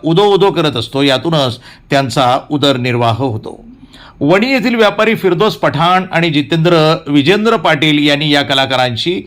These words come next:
चर्चा केली. सांकेतिक भाषेच्या कलेबाबत सांगायचे झाले तर छत्रपती शिवाजी महाराज यांच्या काळात संदेश पोहोचवण्यासाठी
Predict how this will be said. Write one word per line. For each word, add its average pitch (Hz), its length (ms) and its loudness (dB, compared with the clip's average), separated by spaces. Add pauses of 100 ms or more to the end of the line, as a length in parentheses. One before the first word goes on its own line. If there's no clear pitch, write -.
(280)
चर्चा 120 280 -2
केली. 92 360 -10 (420)
सांकेतिक 190 560 -2
भाषेच्या 208 440 -2
कलेबाबत 190 560 0
सांगायचे 165 460 -2
झाले 156 240 0
तर 170 240 -2
छत्रपती 170 440 -2
शिवाजी 151 380 -2
महाराज 139 520 0 (360)
यांच्या 170 400 0
काळात 180 280 2
संदेश 170 460 -4
पोहोचवण्यासाठी 147 920 -2